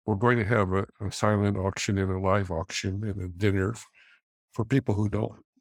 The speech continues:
play golf or want to play golf. They could come to the dinner and the auction. We've got fantastic auction items. For example, uh, my brother donated forty helmets that have been signed by Joe Montana and Dwight Clark, that Dwight Clark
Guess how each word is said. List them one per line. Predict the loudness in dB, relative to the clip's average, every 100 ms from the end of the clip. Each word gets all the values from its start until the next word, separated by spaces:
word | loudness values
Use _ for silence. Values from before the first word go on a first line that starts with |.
| _ -20 -20 _ _
play | 0 4
golf | 4 4 2 -2
or | -4 -2
want | 0 0 0
to | -4
play | -6 -8 -6 2
golf. | 2 2 -2
They | -2
could | -2 0
come | 0 2
to | 0
the | -2
dinner | 0 2 4 4
and | 2 0
the | 0
auction. | 0 -2 -4 -4 -4
We've | -6 0
got | 0 0
fantastic | -2 -2 2 0 0 -4 -8 -8 _ 0
auction | 0 2 0 2
items. | 2 2 0 -2 -6
For | -2 0
example, | 0 0 0 0 -2 -2
uh, | -4 0
my | 0
brother | 4 4 4 4
donated | 2 4 2 2 0 -2 -6
forty | 2 4 4
helmets | 4 2 2 0 -4 -8 -12 -14 _ -4
that | -4
have | -2
been | -4
signed | -2 2 4 4 2
by | 2
Joe | 2 2 4
Montana | 4 2 2 2 2
and | 0
Dwight | 0 0 0
Clark, | -4 0 0 0 -8 _ _ _ _ _ _ _ -4
that | -4 -4 -2
Dwight | 0 0 0
Clark | 0 2 0